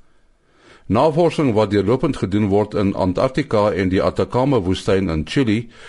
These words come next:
toon dat mikrobes in baie koue, droë toestande kan bly leef.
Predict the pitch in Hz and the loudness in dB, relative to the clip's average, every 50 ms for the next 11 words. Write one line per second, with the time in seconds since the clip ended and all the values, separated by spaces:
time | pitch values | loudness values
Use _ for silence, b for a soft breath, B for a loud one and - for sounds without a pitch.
0 | B B B B - 143 151 151 139 127 117 - 110 98 - - 135 143 143 131 | B B B B 0 0 2 2 2 0 0 0 -2 -2 0 0 2 2 2 2
1 | 143 135 - - - - 95 92 85 82 92 110 135 151 143 - - - - _ | 0 -2 -2 -4 -4 0 0 0 2 2 2 2 2 2 0 0 -4 -10 -6 _
2 | 143 139 151 143 139 113 85 82 95 117 131 123 127 120 113 - - 104 92 95 | 0 2 2 2 0 0 0 0 2 2 2 0 0 -2 -2 -2 0 -2 0 0
3 | 92 87 90 90 85 82 73 85 90 90 85 80 95 95 78 69 - - - - | -2 -2 -2 -4 -4 -2 0 0 0 0 0 0 0 0 0 -2 -4 -10 -20 -20
4 | - | -20